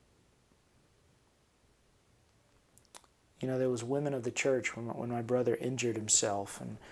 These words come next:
and he cut his hand and there was, there was, uh, blood everywhere. It was a gruesome injury, and I was going in the middle of the night to the hospital with him, and so was Sarah, his wife, going to the hospital, and the,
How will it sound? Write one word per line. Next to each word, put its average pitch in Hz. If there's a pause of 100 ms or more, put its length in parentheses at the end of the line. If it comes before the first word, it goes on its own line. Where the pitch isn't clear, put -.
(260)
and 113
he 110
cut 135
his 123
hand 123
and 104
there 107
was, 107 (460)
there 117
was, 110
uh, 101
blood 131
everywhere. 110
It -
was 107
a 110
gruesome 123
injury, 104
and 107
I 160
was 127
going 123
in 110
the 110
middle 123
of 117
the 120
night 117
to 110
the 107
hospital 113
with 117
him, 113
and 104
so 139
was 123
Sarah, 117 (680)
his 113
wife, 123
going 139
to 127
the 117
hospital, 117
and 113
the, 110